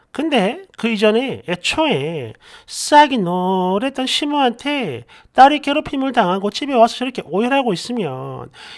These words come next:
이제는 친정 부모도 똑같이 맞불을 놓는 게 맞습니다. 그래도 우리 애는 뒤에서 실수를 한 거지만 사돈은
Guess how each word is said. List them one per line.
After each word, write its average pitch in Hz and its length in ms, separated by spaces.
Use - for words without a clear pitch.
이제는 240 380
친정 220 480
부모도 262 380
똑같이 285 500
맞불을 220 500
놓는 196 260
게 233 120
맞습니다. 156 960
그래도 285 720
우리 233 260
애는 277 260
뒤에서 254 360
실수를 269 440
한 277 180
거지만 262 680
사돈은 262 720